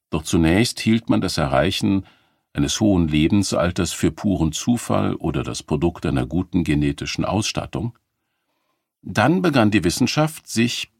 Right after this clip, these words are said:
auf die Suche nach eventuell dafür verantwortlichen Einflussfaktoren zu machen, welche uns Menschen sehr alt werden lassen. Für den bekannten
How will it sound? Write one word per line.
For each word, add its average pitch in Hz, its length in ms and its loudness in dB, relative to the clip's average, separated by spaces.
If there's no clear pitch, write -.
auf 98 140 -2
die 107 120 0
Suche 104 320 2
nach 92 180 2
eventuell 98 760 2
dafür 87 420 2
verantwortlichen 82 920 -2
Einflussfaktoren 73 1300 0
zu - 180 -4
machen, 113 500 0
welche 147 460 2
uns - 320 0
Menschen 92 480 2
sehr 85 400 -2
alt 78 420 -2
werden - 300 -6
lassen. - 400 -8
Für - 200 0
den 65 180 -2
bekannten 78 560 0